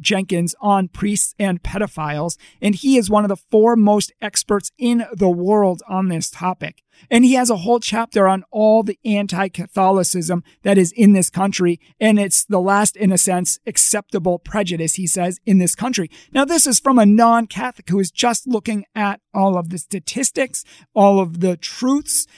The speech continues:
and you can see them for yourself. If you don't believe me, check out his book, uh, Priests and Pedophiles by Philip Jenkins.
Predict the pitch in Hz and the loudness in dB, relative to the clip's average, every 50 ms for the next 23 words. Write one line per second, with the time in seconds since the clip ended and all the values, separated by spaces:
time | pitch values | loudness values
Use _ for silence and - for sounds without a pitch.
0 | _ - 208 208 208 214 247 285 277 - 277 220 220 - 254 233 226 233 208 - | _ 0 2 4 4 6 4 4 2 0 0 0 0 0 0 -2 -2 -4 -2 -2
1 | 208 202 196 175 - 202 175 175 190 170 220 240 269 277 269 262 247 240 247 233 | -2 -2 -2 -2 -2 -4 -4 -6 -8 -8 -2 0 0 0 0 -2 -2 -2 -2 0
2 | 214 247 226 220 196 - 240 247 - 262 233 208 151 156 208 208 165 170 196 196 | 0 0 0 0 -2 -6 -8 -6 -4 -4 -4 -4 -4 -6 -6 -6 -4 -2 -2 -2
3 | 196 - _ _ _ _ _ _ - 196 202 190 185 190 208 - - - 226 247 | -2 -4 _ _ _ _ _ _ -2 0 0 0 -2 -4 -8 -8 -6 -2 0 0
4 | - - 262 208 - 220 208 196 - 208 196 190 190 185 170 - 175 170 170 - | 0 0 0 0 0 0 0 -2 2 4 4 4 4 2 -2 -4 -6 -6 -6 -6
5 | _ - 208 196 190 - - - - 196 214 214 - 262 262 240 - - | _ -4 -4 -4 -4 -6 -8 -6 -4 -4 -4 -2 -2 -2 0 0 0 -2